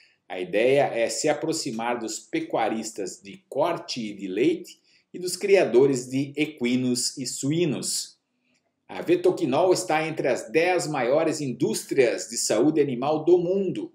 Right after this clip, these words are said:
com presença na União Europeia, Américas e região da Ásia-Pacífico. O grupo independente projeta,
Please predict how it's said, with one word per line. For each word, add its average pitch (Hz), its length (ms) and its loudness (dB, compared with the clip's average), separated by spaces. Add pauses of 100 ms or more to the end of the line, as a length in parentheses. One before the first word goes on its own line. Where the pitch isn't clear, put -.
(360)
com 117 120 -16
presença 127 520 -2
na 123 180 -4
União 143 220 -4
Europeia, 160 680 2
Américas 131 880 -2
e 123 100 -2
região 135 640 -2 (520)
da - 280 -4
Ásia-Pacífico. 135 1300 -2 (260)
O - 20 -6
grupo 117 440 2
independente 135 720 0
projeta, 175 1000 0